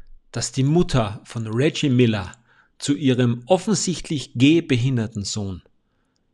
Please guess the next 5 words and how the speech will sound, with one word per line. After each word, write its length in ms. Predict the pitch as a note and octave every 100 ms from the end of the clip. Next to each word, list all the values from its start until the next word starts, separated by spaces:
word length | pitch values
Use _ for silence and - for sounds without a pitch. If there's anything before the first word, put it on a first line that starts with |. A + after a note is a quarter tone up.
| _ _ _ _ _ _ _ _ _ _ _ -
des 160 | C#3+ A3
Öfteren 500 | G#3 - C#3 A2+ A2
sagt, 520 | - F#2 A#2+ - - _ _ _ _ _ -
„Halte 380 | - B2+ C3+ B2
durch. 300 | A#2+ F#2